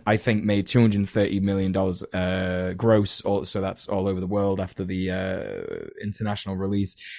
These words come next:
And this is just a common happening with, with, and that's, you know, this is one of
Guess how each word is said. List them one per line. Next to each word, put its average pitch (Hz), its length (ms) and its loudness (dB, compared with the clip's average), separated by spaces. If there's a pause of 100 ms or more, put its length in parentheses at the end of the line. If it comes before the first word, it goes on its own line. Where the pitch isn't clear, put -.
(120)
And 117 240 4
this 156 200 8
is 156 100 4
just 156 160 2
a 139 60 2
common 139 500 6
happening 135 460 2
with, 117 240 4
with, 123 180 4
and 131 160 8
that's, 151 220 4
you 151 100 4
know, 127 140 8
this 131 180 4
is 131 160 2
one 139 160 10
of 117 160 4